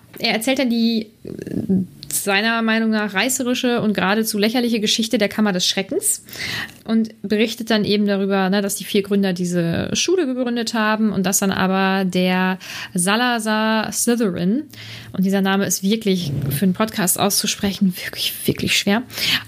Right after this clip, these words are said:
dass er dann irgendwann so ein bisschen abgedriftet ist und auch wirklich nur noch reinblütige, ähm, Hexen und Zauberer auf die Schule eben lassen wollte und unterrichten wollte und sich die anderen drei dann dagegen gestellt haben und, äh, ja,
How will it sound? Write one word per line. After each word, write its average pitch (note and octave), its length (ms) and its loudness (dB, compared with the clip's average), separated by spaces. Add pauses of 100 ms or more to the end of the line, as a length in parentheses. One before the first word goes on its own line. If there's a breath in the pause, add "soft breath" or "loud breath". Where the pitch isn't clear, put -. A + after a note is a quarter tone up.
(160 loud breath)
dass G#3 220 2
er G#3+ 460 0
dann G#3 140 0
irgendwann G#3 460 2
so G3 60 0
ein G3 60 2
bisschen G#3+ 220 -2
abgedriftet A#3+ 760 0
ist C#4 220 0
und G3+ 280 -2
auch G3 180 -4
wirklich G#3+ 220 -2
nur A3 100 2
noch G#3 200 -2
reinblütige, G#3+ 880 0
ähm, F#3+ 180 2
Hexen G#3+ 260 0
und G#3 80 2
Zauberer G#3 640 0 (300 loud breath)
auf G#3 140 0
die A3 100 2
Schule B3+ 260 2
eben F#3 400 0
lassen A3 340 0
wollte B3 320 2
und G#3 140 0
unterrichten A#3 560 0
wollte E4 420 0 (460 loud breath)
und A#3 160 2
sich A#3 160 0
die - 160 -6
anderen B3 300 0
drei G#3+ 220 0
dann A3 140 2
dagegen G#3 380 2
gestellt F#3+ 580 0
haben F#3+ 380 0
und, G3 380 0
äh, F#3+ 340 2
ja, F#3+ 140 0